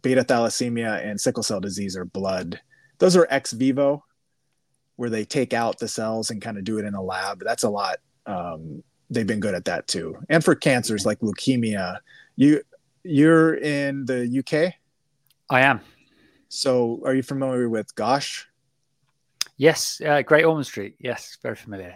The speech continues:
Speaker 2: Yeah.
Speaker 1: Yeah, so they have a really exciting, uh, base editing trial that's going on. If
Speaker 2: Okay.
Speaker 1: anyone,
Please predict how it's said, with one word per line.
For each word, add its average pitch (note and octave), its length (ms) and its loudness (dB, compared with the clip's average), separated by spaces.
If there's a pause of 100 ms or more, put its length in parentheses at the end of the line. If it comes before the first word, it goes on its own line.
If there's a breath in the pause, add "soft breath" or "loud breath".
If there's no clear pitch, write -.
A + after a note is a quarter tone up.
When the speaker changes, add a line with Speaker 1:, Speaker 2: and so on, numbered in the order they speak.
(140)
Speaker 2:
Yeah. G2+ 100 -18 (220)
Speaker 1:
Yeah, B2+ 320 2
so B2 220 0
they D3+ 580 6 (260)
have C3+ 160 -4
a B2+ 60 -2
really C#3 340 4
exciting, A2+ 800 -4 (340)
uh, G2 340 -6
base A#2+ 340 2
editing A#2+ 440 0
trial G#2 380 -4
that's F#2+ 200 -6
going G2 240 -4
on. F#2 440 -8 (440 soft breath)
If A#2+ 160 -4
Speaker 2:
Okay. C3 100 0
Speaker 1:
anyone, B2+ 460 2